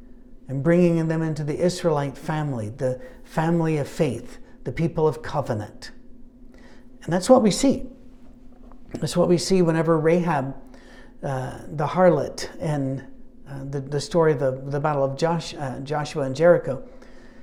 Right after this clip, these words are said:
ends up in Jesus's line,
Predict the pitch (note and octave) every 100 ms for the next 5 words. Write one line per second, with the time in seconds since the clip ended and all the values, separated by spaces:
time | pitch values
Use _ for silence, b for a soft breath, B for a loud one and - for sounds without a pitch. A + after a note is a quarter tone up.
0 | B - F3+ F#3 D#3+ E3+ E3+ - - -
1 | - - - - - - E3 D3+ F3 G3+
2 | F#3+ C3+ C#3 B2+ C#3+ G3+ F#3+ F2+ -